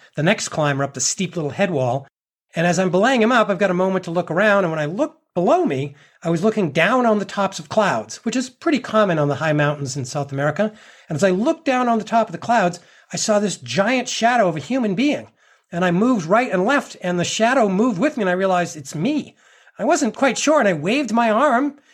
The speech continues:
and I could see my arm shadow waving on the top of the clouds. And what it is, it's called the Brocken Specter, or the Specter of Brocken. And it forms when the sun is up behind you, like, kind of up behind your neck,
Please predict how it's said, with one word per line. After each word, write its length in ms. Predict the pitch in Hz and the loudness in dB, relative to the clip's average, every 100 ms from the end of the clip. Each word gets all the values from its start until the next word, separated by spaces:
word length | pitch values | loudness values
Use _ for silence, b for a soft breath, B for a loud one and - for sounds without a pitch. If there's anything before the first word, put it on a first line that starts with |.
| _ | _
and 160 | 165 | -2
I 80 | 196 | 0
could 180 | 202 196 | 0 -4
see 300 | - - 277 | -4 -4 0
my 180 | 247 220 | 2 2
arm 440 | 208 240 220 170 - _ _ | 2 2 0 -4 -12 _ _
shadow 500 | - 254 311 196 165 | -4 -2 0 2 2
waving 460 | 170 208 254 247 | 2 0 0 0
on 140 | 233 214 | 0 0
the 60 | |
top 360 | 214 214 208 208 _ _ _ _ - | -2 -2 -2 -4 _ _ _ _ -2
of 180 | 180 | 0
the 80 | 165 | -2
clouds. 560 | - 285 285 135 98 - _ _ _ - | -4 0 0 0 -8 -20 _ _ _ -4
And 100 | 180 | 0
what 140 | 254 | 2
it 80 | 294 | 4
is, 220 | 302 226 | 2 2
it's 120 | 214 | -2
called 380 | - 220 214 214 | -2 2 2 2
the 280 | 165 165 147 - _ | -4 -8 -8 -12 _
Brocken 460 | 143 185 233 320 285 | 0 0 2 0 0
Specter, 580 | - - 233 233 143 - _ | 0 0 0 -2 -12 -12 _
or 80 | 147 | -10
the 60 | |
Specter 500 | 147 - - 208 233 | -8 -6 -4 -4 -2
of 100 | 208 | 0
Brocken. 460 | 180 196 220 120 147 b b b | 2 2 2 -4 -8 b b b
And 120 | 175 185 | -4 -4
it 80 | |
forms 400 | - 240 285 302 | -2 2 2 2
when 120 | 233 202 | 2 0
the 60 | |
sun 280 | 196 240 233 | 0 0 2
is 120 | - - | 0 0
up 240 | 262 262 | -2 0
behind 580 | 226 190 - 277 339 262 | -6 -6 -4 0 2 0
you, 260 | 135 120 165 | -2 -8 -6
like, 140 | 160 156 | -8 -4
kind 180 | 220 | -2
of 60 | 180 | 0
up 280 | 208 214 - | 0 -2 -6
behind 340 | 175 202 220 | -4 -2 -2
your 100 | 143 | -2
neck, 360 | 160 240 143 | -2 -2 -2